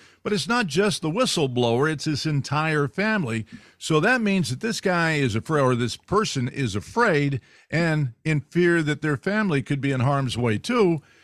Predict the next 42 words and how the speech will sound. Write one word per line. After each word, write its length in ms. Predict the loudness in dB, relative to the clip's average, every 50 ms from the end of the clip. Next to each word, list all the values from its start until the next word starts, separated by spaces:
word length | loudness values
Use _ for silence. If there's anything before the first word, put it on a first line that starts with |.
| _ _
So, 520 | -4 0 2 2 4 4 4 2 2 0 -4 _ _ _ _ _ _ _ -2
yeah, 300 | 0 2 2 2 2 2
I, 140 | 2 0 0
if, 280 | 0 0 -2 -4 -4 -8 -18 _ -6
if 140 | -6 -6 -6 -6 _ -4
I 380 | -2 -2 0 0 0 -2 -2 -6 -10 -18 _ _ _ _ -6
was 220 | -2 0 0 0
a 60 | 0 0
whistleblower, 880 | 0 0 0 0 0 -2 -2 -2 0 0 0 2 2 0 0 -2 -4 -8 _ _ _ _ _ _
look, 240 | -2 0 0 0 -2
even 240 | -4 -4 -2 -2 -2
in 80 | -2 -2
the 60 | -4
business 500 | -4 -2 -2 -2 -2 -4 -6 -10 -10 -10
world, 360 | -10 -10 -10 -12 -14 -18 -20 _ _ _ _ _ _ _ _ _ -4
when 160 | 0 0 0
somebody 380 | 2 2 0 2 2 4 4 2
blows 580 | 2 0 0 0 2 4 4 4 2 2 2
a 60 | 2 2
whistle, 480 | 2 2 2 2 0 -2 -2 -4 -8 -12 _ _ _ _ _ _ _ _ _ _ _ _ _ -10
they're 380 | -4 0 2 4 4 4 4 2
going 320 | 2 2 2 2 2 0
to 80 | 0 0
be 180 | 2 2 2
under 240 | 2 2 0 0 -2
scrutiny 520 | -2 -4 -4 -2 -2 -2 0 -2 -2 -4
from 160 | -2 -2 -2 -2
the 40 |
company, 400 | -2 -2 -2 -2 -2 -2 -4 -4
'cause 220 | -4 -6 -6 -6 -6
some 220 | -4 -4 -2 0
way 160 | 2 2 2
they're 120 | 2 0 0
gonna 160 | 0 0 -2
find 300 | 0 0 0 0 2 2
out 220 | 2 2 2 2
who 200 | 2 4 4 4
it 80 | 4 4
is, 360 | 4 4 4 2 0 0 0
they're 120 | 0 0 0
gonna 240 | 0 0 0 0
know, 460 | 2 2 4 4 4 4 2 0 -4